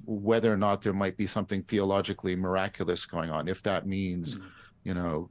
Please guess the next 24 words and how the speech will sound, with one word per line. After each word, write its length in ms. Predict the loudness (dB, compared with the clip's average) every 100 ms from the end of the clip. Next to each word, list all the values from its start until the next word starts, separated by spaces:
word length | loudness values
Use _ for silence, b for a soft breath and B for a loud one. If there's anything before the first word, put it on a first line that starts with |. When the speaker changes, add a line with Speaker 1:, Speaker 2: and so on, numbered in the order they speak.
| -8
Speaker 1:
you 140 | -6 -4
know, 160 | -6
sort 240 | -4 -2 -2
of 120 | 0
Enlightenment 800 | 0 2 2 0 -2 -4 -6 -10 b b
style 560 | -2 2 4 4 2
supernatural 760 | 0 -4 -2 0 -2 -2 -2 -2
or 60 |
something 340 | -4 -6 -6 -6
like 160 | -8 -10
that. 180 | -10 -10 B B B
I'm 160 | 2 4
trying 220 | 6 6
to 40 |
get 220 | 6 6
at, 240 | 6 6 4
is 180 | 4 4
there 120 | 2
something 540 | 2 0 0 -2 0
really 240 | 0 2 2
profound 720 | 0 -4 2 4 4 2 0 -10 -12
going 280 | -2 0 0
on 200 | -2 -2
here? 320 | 0 2 2